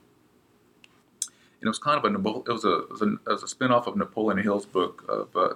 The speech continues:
Think and Grow Rich, but Three Feet from Gold. And it was about a guy, whether it was a true story or, or a real story, I mean, a real story or a fictional story, I don't know. But it was faith in God, and this example that I was reading in this book, Three Feet from Gold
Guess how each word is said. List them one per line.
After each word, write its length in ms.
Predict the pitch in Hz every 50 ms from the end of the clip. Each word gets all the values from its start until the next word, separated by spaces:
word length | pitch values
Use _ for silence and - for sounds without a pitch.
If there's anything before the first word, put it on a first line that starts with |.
| -
Think 200 | - 107 98 -
and 100 | 98 95
Grow 140 | 95 92 87
Rich, 460 | 87 95 98 90 87 - - - - - - - - - _ _ _ _ _ _ _ _ _ _
but 240 | - 95 - - - - _ _ _
Three 220 | 113 117 127 127
Feet 320 | 127 - - 117 113 - -
from 160 | - 95 95
Gold. 200 | 98 98 95 95
And 60 | 98
it 40 | 101
was 80 | 107
about 240 | - - 110 107 107
a 40 | 95
guy, 340 | 92 90 92 90 95 95 92
whether 220 | 98 123 143 139 131
it 100 | 123 120
was 100 | 104 101
a 60 | 85
true 220 | - - 135 127
story 440 | 123 - - 123 120 117 117 117 113
or, 260 | - - 98 92 76
or 320 | - - 101 92 87 - - -
a 40 | 98
real 200 | 104 117 117 110
story, 400 | - - 113 110 104 107 107 101
I 40 |
mean, 120 | 107 104 92
a 40 | 95
real 140 | 110 113
story 280 | 110 - - 113 110 95
or 40 | -
a 40 | -
fictional 500 | - - - 107 107 104 - 110 104 98
story, 260 | - - 107 95 92
I 60 | 101
don't 140 | 104 - -
know. 280 | 101 101 101 101 98 - - _ - - - - - - _ _ _ _ _ _ _ _ _ _ _ _
But 100 | 113 113
it 40 | 123
was 260 | 127 127 - - - - - - - _ _ _ _
faith 240 | - 131 139 135 -
in 120 | 123 110
God, 480 | 104 107 101 101 101 101 98 101 98 - - - - _ _ _ _ _ _ _ -
and 120 | 117 107 110
this 200 | 110 107 - 98
example 440 | 95 104 - 110 113 110 - 110 104
that 100 | 104 95
I 40 | 95
was 160 | 95 92 98
reading 200 | 104 107 107 104
in 80 | 98
this 120 | 92 90 -
book, 280 | - 117 107 101 -
Three 120 | - 104 101
Feet 220 | - - 95 -
from 200 | - 92 90 95
Gold 360 | 101 104 101 101 95 90 -